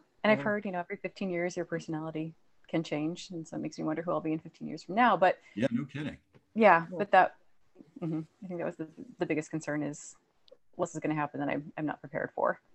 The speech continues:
Speaker 1: Yeah. And whiskers
Speaker 2: Right.
Speaker 1: on the breasts that I, that I was also not prepared for.
Speaker 2: Whiskers on the breasts?
Speaker 1: Yeah. That was
Speaker 2: That and the affinity for jazz came up, uh, like, around the same time?
Speaker 1: Yep. That's probably the two most alarming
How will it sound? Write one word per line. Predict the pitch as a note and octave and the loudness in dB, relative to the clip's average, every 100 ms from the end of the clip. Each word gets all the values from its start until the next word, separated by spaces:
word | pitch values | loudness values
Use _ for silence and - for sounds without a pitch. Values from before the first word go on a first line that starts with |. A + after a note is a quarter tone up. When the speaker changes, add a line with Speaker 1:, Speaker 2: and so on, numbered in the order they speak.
| _ _ _ _ _ _ _ _ _ _ - | _ _ _ _ _ _ _ _ _ _ -6
Speaker 1:
Yeah. | - E3+ - F#3+ | -4 -4 -2 2
And | F#3+ | 4
whiskers | F#3+ - F3 E3 - - | 4 4 2 2 -2 -14
Speaker 2:
Right. | _ _ _ - | _ _ _ 0
Speaker 1:
on | E3 | 2
the | D#3 | 2
breasts | C3+ D3+ - - - _ - | 2 2 0 -16 -18 _ -4
that | D3+ | 0
I, | D3+ - F3+ - | 0 -2 -8 -12
that | - - | -8 -6
I | - | -8
was | - | -8
also | - - | -8 -8
not | - | -12
prepared | - - - - | -14 -12 -12 -10
for. | - - - - _ - | -12 -12 -16 -20 _ 2
Speaker 2:
Whiskers | A2+ B2 - C#3 B2 | 8 8 8 4 6
on | G2+ G#2 A#2+ | 6 8 8
the | |
breasts? | A2+ A2+ D3 - - - _ _ - | 10 8 8 0 -14 -20 _ _ -8
Speaker 1:
Yeah. | F3 - - - - _ _ _ _ | -4 -2 -4 -6 -20 _ _ _ _
That | F#3 - | -12 -12
was | F3+ - - _ _ - - | -12 -16 -20 _ _ -16 -4
Speaker 2:
That | G2+ G#2 G#2 | 4 6 6
and | G#2 | 4
the | G#2 | 2
affinity | F#2+ G#2+ G2 G2 | 2 0 2 0
for | G2+ | -2
jazz | F#2 G2 G2 G2+ | 0 2 0 0
came | G#2 G2 | 0 0
up, | G2 G2 G2+ | 0 -2 -2
uh, | F#2 F#2+ | -2 0
like, | F#2 F2+ | 0 2
around | F2+ F#2 | 0 0
the | F#2 | -2
same | G2 F#2 | -2 -2
time? | F#2 G2 A2 - | -2 -4 -4 -4
Speaker 1:
Yep. | F3+ F3+ - - | 4 4 2 -10
That's | F#3 | -8
probably | - F3+ | -2 0
the | D#3+ | 0
two | D#3 - F3+ | -2 0 0
most | D#3 - | 0 0
alarming | C#3+ C#3+ D3 D3 D3+ | -2 0 0 0 -2